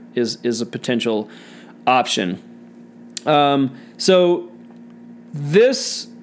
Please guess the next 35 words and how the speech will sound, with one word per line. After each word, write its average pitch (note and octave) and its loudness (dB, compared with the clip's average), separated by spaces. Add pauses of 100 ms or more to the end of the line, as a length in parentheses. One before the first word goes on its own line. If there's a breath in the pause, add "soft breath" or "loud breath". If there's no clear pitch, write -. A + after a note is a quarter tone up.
so - 2
the, F#3 2
so F#3+ 2
stage F3+ 2
two, F3 4
the D#3+ 0
maintenance E3+ 2
piece, C3+ 0 (260 loud breath)
that's, F3 2
that's F3+ 2
a C#3+ 0
habit, A#2+ -2 (460)
right? A#2+ 0
That's F#3+ 2
what G#3 4
we're E3 2
aiming B2 0
for. B2 0
That's F#3 2
when D#3+ 2 (1200 loud breath)
we D#3 4
actually E3+ 2
build C#3+ 2 (400 loud breath)
the, C3+ 2 (280)
um, B2 2 (200)
that's E3 2
the G3+ 4
repetition D#3+ 0
piece G#2 -4
that B2+ 0
I C3 2
mentioned B2+ 0
earlier. A2+ 0 (280 loud breath)
Context, D3 0
repetition, B2 -2